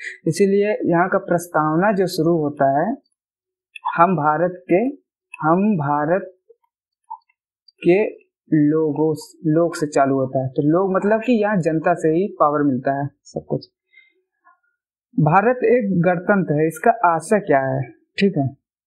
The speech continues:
भारत एक गणतंत्र है, गणतंत्र। अगर इसका, भारत की बात कर रहे हैं हम, भारत एक गणतंत्र है, तो इसका आशय क्या होगा?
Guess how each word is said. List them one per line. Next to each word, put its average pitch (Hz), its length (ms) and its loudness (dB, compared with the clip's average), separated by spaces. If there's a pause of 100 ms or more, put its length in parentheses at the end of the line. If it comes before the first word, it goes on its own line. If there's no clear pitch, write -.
(140)
भारत 151 680 0
एक 175 260 0
गणतंत्र 147 600 0
है, 131 280 -4 (100)
गणतंत्र। 147 680 0 (520)
अगर 156 220 2
इसका, 165 280 0
भारत 143 540 0
की 147 60 2
बात 131 320 0
कर 135 60 -2
रहे 143 280 0
हैं 180 100 0
हम, 143 100 -2 (680)
भारत 151 280 2 (240)
एक 156 140 2
गणतंत्र 147 500 0
है, 143 100 -2 (640)
तो 196 80 2
इसका 185 220 0
आशय 175 400 0
क्या 196 180 0
होगा? 131 340 -2